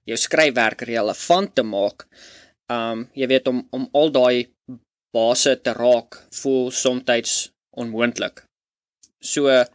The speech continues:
as iemand sou begin skryf, wat se, hoe, hoe kan hulle, hoe, wat, wat gaan hulle druk om te aanhou skryf, al lees net vyf mense jou werk? Hoe gaan, hoe kan, hoe kan jy gemotiveerd bly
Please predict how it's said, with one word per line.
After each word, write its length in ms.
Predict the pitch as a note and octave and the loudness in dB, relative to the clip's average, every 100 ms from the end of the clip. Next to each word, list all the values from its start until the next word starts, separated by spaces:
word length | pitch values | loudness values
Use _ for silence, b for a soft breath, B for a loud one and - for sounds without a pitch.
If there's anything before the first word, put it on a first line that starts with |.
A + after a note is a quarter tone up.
| _ _ _ _ _ C3+ | _ _ _ _ _ -6
as 140 | - | -4
iemand 240 | E3+ G3 | -2 0
sou 140 | - D#3+ | 0 0
begin 360 | C#3 - C#3 | -2 -4 0
skryf, 600 | B2+ - - B1+ - - _ _ _ _ _ _ _ _ _ _ _ _ _ _ - | 0 0 -4 -6 -10 -20 _ _ _ _ _ _ _ _ _ _ _ _ _ _ -6
wat 160 | C3+ | -4
se, 300 | - E3+ C#3+ - C3 - - | 0 0 0 -2 -12 -18 -16
hoe, 300 | D3 D3 - | -8 -6 -6
hoe 200 | D3 D#3 | -8 -6
kan 200 | - F#3+ | -2 0
hulle, 420 | F3 E3+ C#3+ B2 - _ _ _ - | 4 4 4 0 -6 _ _ _ -12
hoe, 220 | C#3+ D3 - - | -6 -6 -8 -4
wat, 200 | C#3 - | -4 -2
wat 180 | C3 C3+ | -4 -2
gaan 140 | F#3 F#3+ | 0 0
hulle 220 | E3 B2 | 0 0
druk 320 | B2 B2+ A#2+ | 0 0 0
om 120 | A#2+ | -8
te 140 | - - | -8 -6
aanhou 240 | C#3 D#3 D3+ | -2 0 0
skryf, 640 | - D3+ C#3 C#3+ - - _ _ _ _ _ _ _ _ - | 2 2 2 2 -6 -16 _ _ _ _ _ _ _ _ -2
al 340 | C3 B2 B2 | 0 2 0
lees 260 | A#2+ C3+ C3+ | 0 0 2
net 160 | C#3 - | 0 2
vyf 260 | C3 B2+ | 0 0
mense 300 | B2 A#2 - | -2 -2 -2
jou 140 | A2 G#2+ | -2 -2
werk? 380 | G2 - - - | -4 -6 -12 -8
Hoe 140 | B2+ B2+ | -4 -2
gaan, 440 | D#3+ C#3 C3 B2 - _ - | 0 2 2 0 -6 _ -8
hoe 120 | C3 | -4
kan, 120 | C#3+ | 0
hoe 120 | C#3 C#3 | 0 2
kan 120 | F3 | 0
jy 60 | E3+ | 0
gemotiveerd 760 | C#3+ C3 B2 - B2+ A#2+ - | -2 -4 -6 -4 0 0 0
bly 320 | G#2+ F2 - | -4 -4 -6